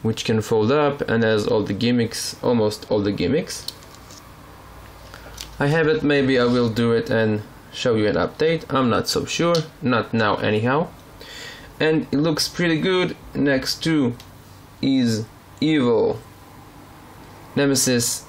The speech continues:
Megatron, world's smallest Transformers Megatron, which I also have, and yeah, they look pretty good, very G one. Even with the size comparison, one next to the other,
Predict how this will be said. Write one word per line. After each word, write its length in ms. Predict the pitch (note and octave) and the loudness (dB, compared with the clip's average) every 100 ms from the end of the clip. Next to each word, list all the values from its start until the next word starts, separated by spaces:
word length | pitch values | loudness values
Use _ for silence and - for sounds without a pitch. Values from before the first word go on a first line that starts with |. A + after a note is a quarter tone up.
| - - | -20 -4
Megatron, 800 | B2+ B2+ A#2 G#2+ - G#2+ F2+ - - - - - - - - - | 0 2 2 0 0 0 0 -2 -8 -18 -20 -20 -20 -20 -14 -4
world's 280 | C3 C3 - | 0 0 0
smallest 260 | B2+ A#2 | 0 0
Transformers 560 | A#2 A2+ A#2+ A2+ G#2 - | 0 0 0 0 0 -2
Megatron, 720 | C3+ C#3 B2+ - B2 A#2 A2+ - - - - - - - - - - - - | 0 0 0 0 2 2 0 -6 -20 -20 -20 -20 -20 -20 -20 -20 -20 -20 -6
which 160 | A2 - | -4 0
I 60 | |
also 360 | G#2 B2 A#2+ A#2+ | 2 2 2 2
have, 340 | A2+ A2 G#2+ - - | 2 2 0 -4 -2
and 400 | B2 A#2 A2+ A2 - - - - - - - - - - - - - - - | 0 2 0 -2 -10 -20 -20 -20 -18 -18 -20 -20 -20 -20 -20 -20 -20 -12 -2
yeah, 300 | C3 F#2+ - | 0 0 0
they 140 | D3+ | 0
look 200 | E3 D3+ | 2 0
pretty 240 | D#3+ C#3+ C3+ | 2 2 2
good, 240 | D#3+ D3+ | 2 2
very 220 | B2 C3+ | 2 2
G 160 | A#2+ B2+ | 2 2
one. 440 | C3 C#3 C3+ B2 - - - - - - - | 2 2 2 2 -2 -10 -20 -20 -20 -20 -6
Even 320 | C#3 C3+ C3+ B2+ | -2 2 2 2
with 140 | A#2+ | 2
the 60 | A#2+ | 2
size 320 | C#3+ C3+ A#2+ | 2 2 0
comparison, 720 | B2+ C3+ B2+ B2 B2 A#2 A2 - - - - - - - - | -2 0 2 2 2 2 0 -4 -16 -16 -20 -20 -20 -20 -6
one 200 | B2+ C3 | 0 2
next 220 | B2+ A#2+ - | 2 0 0
to 60 | A#2 | 0
the 160 | A#2 | 2
other, 380 | A#2+ A#2 A2+ | 4 4 2